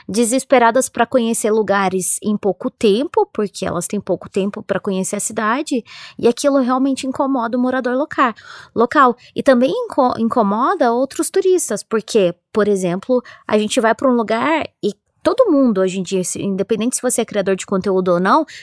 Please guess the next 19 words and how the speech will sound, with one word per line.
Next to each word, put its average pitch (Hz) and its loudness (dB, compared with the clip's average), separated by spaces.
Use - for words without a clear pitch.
você - -2
quer 349 2
registrar 254 2
aquela 339 0
viagem, 165 -2
ou 185 0
pra 226 0
mostrar 202 -2
pra 190 -6
sua 185 -4
família, 185 0
ou 175 2
pra 202 -4
amigos, 202 -4
ou 240 2
pra 269 2
registro 226 0
pessoal, 294 0
enfim. 214 -4